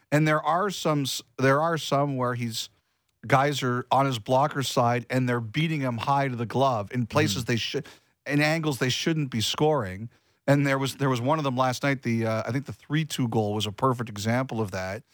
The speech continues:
Speaker 1: And then there was one with Vince Dunn against Seattle, your, your guy Vince Dunn,
Speaker 2: Mm-hmm.
Speaker 1: where he shot from the point and he was looking through traffic and he leaned right
Speaker 2: Mm-hmm.
Speaker 1: and Dunn shot left and, and beat him clean.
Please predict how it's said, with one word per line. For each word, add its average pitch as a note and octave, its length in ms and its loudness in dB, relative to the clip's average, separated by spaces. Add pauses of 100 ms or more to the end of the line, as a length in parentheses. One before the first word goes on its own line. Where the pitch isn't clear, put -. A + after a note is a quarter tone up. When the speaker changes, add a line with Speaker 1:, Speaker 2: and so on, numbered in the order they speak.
(360)
Speaker 1:
And C#3 180 4
then D#3+ 320 0
there C#3 140 2
was C3+ 120 0
one E3 280 0
with D3 140 -2
Vince C3+ 340 -2
Dunn D3+ 320 2
against B2 340 -4
Seattle, B2+ 480 0
your, A#2 220 -4
your A#2 220 -2
guy A2+ 220 2
Vince A2+ 280 -4
Dunn, B2 400 2
Speaker 2:
Mm-hmm. A2 260 -4 (180)
Speaker 1:
where C#3 140 4
he C3 60 4
shot D3+ 360 2
from D3 140 2
the C3 80 2
point C#3 280 2
and C#3+ 40 -2
he C3+ 60 0
was A2+ 100 -4
looking C#3+ 180 -2
through B2 140 -2
traffic C#3 480 2
and A#2+ 80 2
he A#2 80 0
leaned C3 320 -2
right B2+ 400 0 (260)
Speaker 2:
Mm-hmm. G2+ 120 -2
Speaker 1:
and C3+ 180 2
Dunn C3 240 4
shot B2 340 0
left C3 320 0
and, A#2 160 -2
and C3+ 200 2
beat E3 160 0
him C3+ 140 -2
clean. C3+ 500 -2